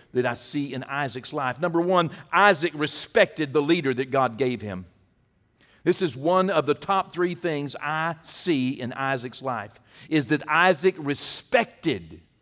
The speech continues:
the leader God gave him, I E his daddy, his father. When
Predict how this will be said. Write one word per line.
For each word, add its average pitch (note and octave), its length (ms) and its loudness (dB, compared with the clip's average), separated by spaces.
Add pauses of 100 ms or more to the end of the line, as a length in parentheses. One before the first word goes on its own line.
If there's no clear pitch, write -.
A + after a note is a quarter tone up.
(1400)
the C#3 100 4
leader C#3 340 0
God A#2+ 260 -2
gave A#2 140 -2
him, G2+ 160 -6 (420)
I C#3 240 2
E C#3+ 360 -4 (180)
his A2+ 220 -8
daddy, G2+ 440 -2 (680)
his - 220 -12
father. G#2+ 460 -4 (3000)
When F3+ 300 4